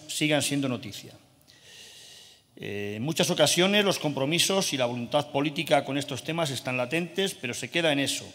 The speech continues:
y es lo que me produce ese sentimiento y esa sensación de abandono.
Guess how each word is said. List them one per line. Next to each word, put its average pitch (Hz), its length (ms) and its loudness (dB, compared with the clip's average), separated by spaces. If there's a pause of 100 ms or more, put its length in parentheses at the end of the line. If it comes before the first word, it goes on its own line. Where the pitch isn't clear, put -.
(200)
y 135 80 -6
es 135 80 -2
lo 160 80 -2
que 156 60 -2
me 151 100 0
produce 156 360 0
ese 139 120 -2
sentimiento 151 880 -2
y 135 80 -2
esa 139 140 0
sensación 135 480 -4
de 127 60 -2
abandono. 104 420 -8